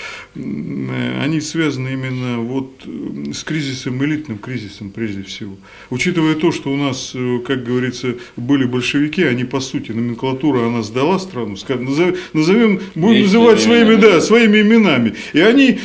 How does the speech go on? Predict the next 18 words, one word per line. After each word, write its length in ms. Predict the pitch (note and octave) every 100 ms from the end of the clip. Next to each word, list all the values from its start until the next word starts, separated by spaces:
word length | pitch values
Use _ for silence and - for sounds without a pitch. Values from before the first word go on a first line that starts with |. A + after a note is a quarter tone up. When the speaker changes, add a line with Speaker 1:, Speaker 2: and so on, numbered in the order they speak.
| -
Speaker 1:
значит, 360 | C#3+ F#3+ F#3 E3
завладели 580 | F3 F#3 G3 G3+ G3+ G3+
тем, 280 | D4+ A#3
кстати 380 | - - A3+ -
говоря, 380 | D3 D#3+ G3+ A3+
что 180 | G3 F#3+
Троцкий, 680 | F#3+ C4 C#4+ C4+ - G2+ - - _
Троцкий, 840 | E3 F#3 - C#4 - - A2 - - - - _
к 60 | -
нему 180 | A3 B3+
можно 260 | A#3 G#3
как 220 | G#3 A3+ A#3
угодно 380 | G3 D#3 B2+
относиться, 600 | B2 - C3+ - A2+ -
талантливейший 1040 | - E3+ F3+ G3 F#3 D#3 C#3 C3 - B2+ A2+
публицист. 720 | - C#3 D#3 D4+ C4+ C4 -
Speaker 2:
Ну, 240 | - - F#3+
да. 100 | C#3+